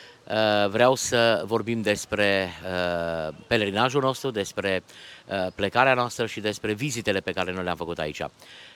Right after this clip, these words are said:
Uh, am să dau microfonul fratelui Claudiu să se prezinte pe sine, să-și pre-, să prezinte, uh, familia lui și, bineînțeles, și lucrarea pe care o face și apoi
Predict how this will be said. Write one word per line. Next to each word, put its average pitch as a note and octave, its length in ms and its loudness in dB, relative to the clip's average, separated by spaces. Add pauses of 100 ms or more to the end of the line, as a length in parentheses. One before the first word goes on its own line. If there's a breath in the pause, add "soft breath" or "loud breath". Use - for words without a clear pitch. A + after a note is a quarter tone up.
(240 loud breath)
Uh, A2 60 0
am A#2 340 6
să C3 160 4
dau B2 160 8
microfonul G#2+ 440 0
fratelui F#2 420 0
Claudiu B2 560 0
să A2+ 180 -2
se G2 340 0
prezinte A2+ 500 -2
pe E2 120 -4
sine, C3 340 -4
să-și F#2 220 -8
pre-, G2 180 -4
să G2+ 160 -6
prezinte, F#2+ 540 -4 (420 loud breath)
uh, E2 180 -4
familia B2 480 2
lui A#2+ 300 0
și, A#2 240 -4
bineînțeles, A2 440 0
și - 100 -8
lucrarea G2 360 2
pe F2+ 120 -4
care E2+ 160 -2
o F#2 40 -2
face D#3+ 240 0
și C3+ 80 -4
apoi C3+ 260 2